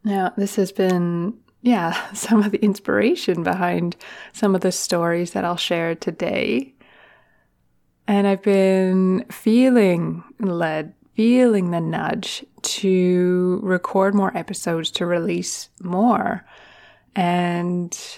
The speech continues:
I'm recording this actually before I'm releasing episode twenty-one. So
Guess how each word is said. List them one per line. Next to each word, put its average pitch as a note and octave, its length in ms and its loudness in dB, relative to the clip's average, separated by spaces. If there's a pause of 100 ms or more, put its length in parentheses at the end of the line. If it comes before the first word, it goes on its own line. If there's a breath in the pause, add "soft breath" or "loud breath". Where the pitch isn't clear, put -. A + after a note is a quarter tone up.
(300)
I'm F3+ 240 0
recording A#3 440 2
this G#3 180 2
actually F3 280 -2
before G3+ 520 2
I'm F#3+ 180 2
releasing E3 800 -2
episode E3+ 460 -4
twenty-one. E3 720 0 (160)
So F3 520 0